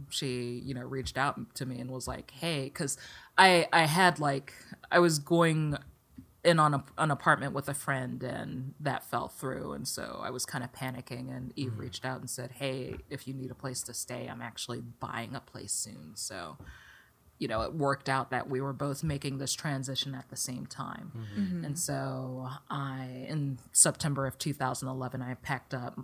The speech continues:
Speaker 1: all my stuff
Speaker 2: Mm-hmm.
Speaker 1: and my cat and my turtle, and I drove out from Maryland to California, and it was brutal. Um, the
Speaker 3: It's a long
Speaker 1: desert is
Speaker 3: drive.
Speaker 1: no
Speaker 2: Mm-hmm.
Speaker 1: joke, yeah. Like, and,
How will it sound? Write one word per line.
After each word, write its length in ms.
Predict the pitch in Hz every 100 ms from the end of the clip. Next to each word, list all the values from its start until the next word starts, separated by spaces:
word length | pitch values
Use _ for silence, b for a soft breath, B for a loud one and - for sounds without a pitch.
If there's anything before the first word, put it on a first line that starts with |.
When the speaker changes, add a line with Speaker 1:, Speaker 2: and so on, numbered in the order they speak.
| -
Speaker 1:
all 160 | 143 135
my 160 | 131 127
stuff 360 | - 135 117 120
Speaker 2:
Mm-hmm. 40 | 117
Speaker 1:
and 180 | 120
my 140 | 123 123
cat 300 | - 123 -
and 80 | 131
my 160 | 123
turtle, 560 | 127 - 135 - 127 -
and 360 | - 123 127 123
I 100 | 135
drove 320 | 123 127 127
out 220 | 131 120 - 104
from 400 | - 131 127 131
Maryland 480 | 127 127 127 123 127
to 420 | 131 127 127 127 -
California, 680 | 135 135 143 160 143 131 127 B B B -
and 100 | 131
it 80 | 123
was 240 | 139 139 147 147 _ _ -
brutal. 440 | 156 139 127 131 B B B B -
Um, 460 | 139 131 127 127 117
the 80 | 147
Speaker 3:
It's 60 |
a 40 | 156
long 120 | 156
Speaker 1:
desert 300 | 147 156 -
is 220 | 151 151 143
Speaker 3:
drive. 120 | 151
Speaker 1:
no 220 | 151 147
Speaker 2:
Mm-hmm. 80 | 143
Speaker 1:
joke, 420 | 143 139 135 139
yeah. 300 | 151 135 131 131 B B
Like, 240 | 185 180 175
and, 300 | - 233 226